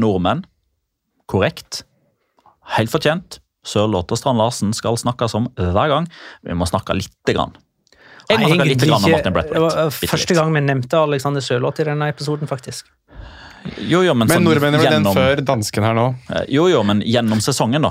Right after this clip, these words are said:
Speaker 1: Vi har ikke snakket mye om dansker i La Liga denne sesongen.
Speaker 2: Nei.
Speaker 1: Det er jo fordi det nesten ikke er noen der. Men Martin Braithwaite er der.
Speaker 3: Snakket mye om Christensen, da.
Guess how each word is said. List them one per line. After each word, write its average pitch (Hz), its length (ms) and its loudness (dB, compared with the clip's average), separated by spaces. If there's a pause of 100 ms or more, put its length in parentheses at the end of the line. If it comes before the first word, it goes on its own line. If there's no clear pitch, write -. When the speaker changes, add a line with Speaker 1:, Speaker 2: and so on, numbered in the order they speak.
Speaker 1:
Vi 120 80 0
har 123 60 2
ikke 127 160 -2
snakket 151 240 0
mye 127 220 2
om 117 100 2
dansker 107 420 0
i 90 60 2
La 95 80 2
Liga 95 240 0
denne 85 160 0
sesongen. 117 320 0
Speaker 2:
Nei. - 20 2
Speaker 1:
Det 113 120 2
er - 20 2
jo 107 80 -6
fordi 110 80 0
det 98 80 0
nesten 95 220 -2
ikke 107 100 0
er 90 80 0
noen 92 80 0
der. 117 240 0
Men 143 120 0
Martin 175 280 -2
Braithwaite 185 320 0
er 165 100 4
der. 98 220 0
Speaker 3:
Snakket 113 240 -6
mye 156 80 -2
om 117 60 0
Christensen, 98 500 -4
da. 139 80 -6